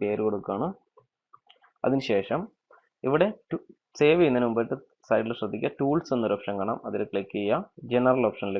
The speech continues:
ക്ലിക്ക് ചെയ്യുക. ഇപ്പം നമുക്കിവിടെ ജനറൽ ഓപ്ഷൻസിനകത്ത് password to open, password to modify എന്നിങ്ങനെ രണ്ട് ഓപ്ഷൻ കോളംസ് കിട്ടും. ഇവിടെയാണ് നമ്മൾ നമ്മുടെ പാസ്വേഡ് സെറ്റ് ചെയ്യേണ്ടത്. ഇനി password to open എന്നുള്ള സെക്ഷനിലാണ് നമ്മൾ പാസ്വേഡ്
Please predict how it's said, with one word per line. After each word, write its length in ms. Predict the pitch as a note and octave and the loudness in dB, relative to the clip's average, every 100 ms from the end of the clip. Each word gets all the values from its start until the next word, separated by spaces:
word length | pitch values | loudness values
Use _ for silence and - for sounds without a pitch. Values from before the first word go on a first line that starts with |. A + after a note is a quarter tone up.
| - | -6
ക്ലിക്ക് 220 | F#2 - | -8 -6
ചെയ്യുക. 180 | F#2 - - _ _ _ _ - - C3+ | -8 -8 -12 _ _ _ _ -20 -12 -2
ഇപ്പം 140 | D#3 C#3+ | 2 2
നമുക്കിവിടെ 360 | C3+ B2 D3 F#3 - _ _ _ _ D3 | 2 2 2 0 -10 _ _ _ _ -4
ജനറൽ 220 | C3 C#3 B2+ | 0 4 2
ഓപ്ഷൻസിനകത്ത് 600 | - G#2+ A2 G#2 F#2+ D#3+ F#3 _ _ _ _ _ _ _ _ _ - | 2 -6 -4 -4 -2 -4 -6 _ _ _ _ _ _ _ _ _ 6
password 380 | B2 B2 C#3+ C3+ | 6 8 2 2
to 60 | B2+ B2 | -2 -2
open, 280 | A2 - B2+ G3+ - _ _ G2+ | -4 0 -2 -2 -10 _ _ 0
password 340 | G#2 A#2 B2+ | 0 0 -2
to 60 | D3 A#2+ | -2 -2
modify 280 | G#2+ G#2+ A2+ | -2 -2 -6
എന്നിങ്ങനെ 240 | G#2+ A2 A2 | -4 -2 -2
രണ്ട് 160 | A2 A2 | 0 -2
ഓപ്ഷൻ 180 | - - _ _ _ _ - | -4 -20 _ _ _ _ -4
കോളംസ് 340 | G2 G2+ - A2+ | -2 -2 -6 -10
കിട്ടും. 180 | - - - - - - | -12 -20 -20 -20 -20 0
ഇവിടെയാണ് 260 | D3 E3 C#3 | 6 8 8
നമ്മൾ 140 | A2+ A#2 | 4 0
നമ്മുടെ 200 | A2+ A2 F3 - | 0 0 -2 0
പാസ്വേഡ് 380 | G#2+ G#2 - A2 A2 | 0 0 0 -4 -4
സെറ്റ് 140 | F#2+ | -8
ചെയ്യേണ്ടത്. 280 | F2 D#2+ - - - - - | -8 -10 -14 -18 -20 -20 -4
ഇനി 120 | E3 E3+ | -2 2
password 460 | D3+ D#3 E3 F3+ F3+ F3+ | 2 2 2 2 2 0
to 60 | - C3 | 2 6
open 320 | C3+ - E3+ E3+ - | 6 6 2 0 -2
എന്നുള്ള 300 | A#2 A2+ G#2+ C#3 F3+ - - | -2 0 0 0 -2 -4 -2
സെക്ഷനിലാണ് 420 | G#2 A#2+ A2+ A2 | -2 0 0 2
നമ്മൾ 140 | G#2 G#2+ - | 0 0 4
പാസ്വേഡ് 460 | G2 G#2+ G#2+ A2 | 2 2 0 -2